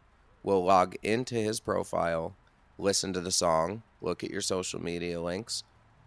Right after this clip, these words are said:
think about it, maybe send you a message back and say, "Well, let's talk about this some more." Or maybe he'll just be like, "Yeah, this is great. I wanna do this."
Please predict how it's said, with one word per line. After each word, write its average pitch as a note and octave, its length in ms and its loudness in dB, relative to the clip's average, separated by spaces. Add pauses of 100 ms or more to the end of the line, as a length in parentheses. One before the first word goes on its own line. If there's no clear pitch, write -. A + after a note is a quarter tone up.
(240)
think F2+ 260 -2
about F2+ 340 2
it, A#2 160 0 (200)
maybe F#2 300 0
send F#2 300 0
you F#2 140 -2
a F#2 80 -2
message F#2 480 -4
back F2+ 380 0
and F#2+ 120 -8
say, F#2 260 -2
"Well, A#2+ 320 2
let's B2+ 180 -2
talk C3 260 4
about F2+ 300 0
this - 140 -6
some - 180 -6
more." D#2+ 280 -12 (640)
Or A#2 400 6 (320)
maybe A2 240 0
he'll C3 140 2
just C3+ 220 -6
be C3+ 100 0
like, C3+ 180 2 (160)
"Yeah, G3 200 4
this A#2 220 2
is - 120 -4
great. G3 280 2
I G#2 100 6
wanna A2 260 4
do F3+ 160 0
this." F#2 320 -4